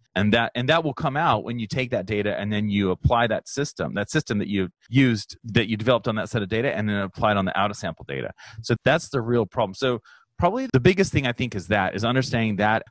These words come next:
the relationship between the data that you use to develop your strategy and the data that you use to test your strategy. The other thing is, a lot of traders think that automated trading is the be all and end all, and it's your way out of psychological torture <laughs> as a trader.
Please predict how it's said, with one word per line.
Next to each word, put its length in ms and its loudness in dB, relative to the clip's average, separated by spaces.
the 80 6
relationship 580 2
between 540 -2
the 80 0
data 340 -2
that 160 -12
you 140 -6
use 100 -4
to 140 -14
develop 420 -2
your 100 0
strategy 560 -4
and 100 -4
the 60 0
data 240 2
that 140 -2
you 80 -4
use 100 -4
to 120 -14
test 280 -2
your 60 -10
strategy. 400 -6
The 100 0
other 180 2
thing 280 -6
is, 340 -8
a 60 2
lot 260 6
of 120 0
traders 400 -2
think 560 0
that 180 0
automated 400 2
trading 540 -2
is 200 -4
the 120 -4
be 200 4
all 200 6
and 120 -4
end 160 -2
all, 180 4
and 120 0
it's 140 -4
your 100 4
way 320 4
out 160 2
of 80 -6
psychological 640 -2
torture 640 2
<laughs> 40 -4
as 100 -2
a 60 -2
trader. 440 -2